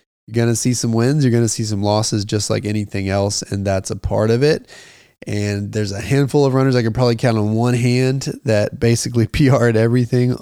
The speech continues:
along the way for many, many, ye-, many, many years. But most of the time you have your ebbs and flows, your ups and downs for whatever reason. Could be because you got injured at some point.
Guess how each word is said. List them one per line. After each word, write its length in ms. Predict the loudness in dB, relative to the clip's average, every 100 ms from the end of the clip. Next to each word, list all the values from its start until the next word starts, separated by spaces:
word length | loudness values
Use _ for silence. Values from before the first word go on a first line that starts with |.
| -8
along 400 | -2 0 2 2
the 80 | 2
way 340 | 2 4 2
for 200 | 0 -2
many, 280 | 0 0 2
many, 180 | 0 0
ye-, 340 | 0 -2 -4 -6
many, 220 | -2 0
many 340 | 0 0 2 2
years. 540 | 2 2 2 0 -6 -16 -20 _ -8
But 120 | -4
most 280 | 0 0 2
of 40 |
the 140 | 0
time 380 | 2 2 2 2
you 100 | 0
have 300 | 2 2 2
your 140 | 0 0
ebbs 280 | -2 -2
and 140 | -4 -4
flows, 380 | 0 0 0 -2
your 140 | -2
ups 240 | -2 -4
and 140 | -6 -2
downs 420 | 0 -2 -4 -8 _ _ _
for 140 | -2
whatever 400 | 0 2 2 0
reason. 380 | -4 -6 -8 -16 -20 -20 -20 -20 _
Could 180 | -2 0
be 160 | 2 0
because 580 | -2 0 2 2 -2
you 60 | -4
got 180 | -4 -2
injured 420 | -2 0 0 2
at 140 | 0
some 220 | -2 -4 -4
point. 420 | -2 -2 -2